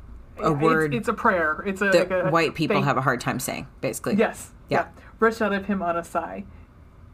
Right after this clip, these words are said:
Speaker 2: Danny was thinking rather <laughs> ungratefully that he better not have creased her bodice. <laughs> When he re-, but the thing is, like, <laughs> Wh-, so his, and then the next line is, he's, "Why the fuck were you in the lift?" he demanded. His words hard, the rest of him not.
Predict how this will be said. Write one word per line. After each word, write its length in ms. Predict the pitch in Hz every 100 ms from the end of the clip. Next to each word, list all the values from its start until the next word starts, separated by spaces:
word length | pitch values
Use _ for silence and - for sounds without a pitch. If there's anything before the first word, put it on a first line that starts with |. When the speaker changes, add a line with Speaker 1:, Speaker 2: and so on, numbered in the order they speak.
| -
Speaker 2:
Danny 240 | - 196 202
was 120 | 196
thinking 300 | 214 185 175
rather 360 | 170 180 196 190 - 196 -
<laughs> 60 | 214
ungratefully 520 | 196 190 190 185 165
that 160 | 165 165
he 80 |
better 240 | 196 185 196
not 160 | 220
have 140 | 202 -
creased 320 | - 214 -
her 100 | 214
bodice. 680 | 190 180 214 247 254 - 311
<laughs> 60 |
When 120 | 294
he 80 | 320
re-, 80 | 247 302 - 247 247
but 400 | 320 - 247 247
the 100 | 277
thing 140 | 320
is, 80 | 302
like, 180 | 285 190 - - - - - - - - -
<laughs> 380 | 226 214 220 202
Wh-, 380 | 247 - 226 208
so 200 | 247 233
his, 160 | 226 214
and 160 | 214
then 120 | 208 202
the 60 |
next 180 | 202 202
line 140 | 208
is, 140 | 180 175
he's, 320 | 196 202 180
"Why 240 | 175 196 262
the 120 | 349
fuck 440 | - - 247 -
were 60 | 220
you 160 | 196 185
in 60 |
the 80 | 175
lift?" 260 | 170 175 -
he 80 | 175
demanded. 440 | 151 151 151 160
His 180 | 180 185
words 240 | 208 220
hard, 240 | - 180 175
the 60 |
rest 240 | 170 170 175
of 100 | 175
him 160 | 170
not. 260 | 160 156